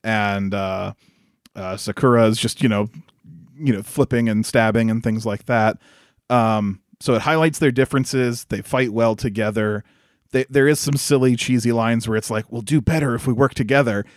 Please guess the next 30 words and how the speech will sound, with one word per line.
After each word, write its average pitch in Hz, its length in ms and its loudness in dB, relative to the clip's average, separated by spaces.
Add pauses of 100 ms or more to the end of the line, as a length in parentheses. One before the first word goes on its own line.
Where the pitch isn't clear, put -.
(140)
but 135 100 -2
then 123 120 0
they 113 120 -2
don't 127 360 -2
discuss 123 640 0
how 120 240 0
that's 117 260 0
going 123 260 4
to 117 80 2
happen 127 380 0
at 143 120 4
all. 151 240 4
They 135 140 2
just 131 320 -2
do 127 460 2
work 143 300 0
together, 147 580 2
I 151 120 2
guess. 151 460 -2 (500)
Um, 113 580 0 (720)
<laughs> 127 260 -2
And 139 300 2
I'm 175 120 4
like, 135 160 0
"Okay, 165 340 2
well, 143 420 2
what 139 160 0
did 143 120 0
that 143 200 0
mean?" 107 300 0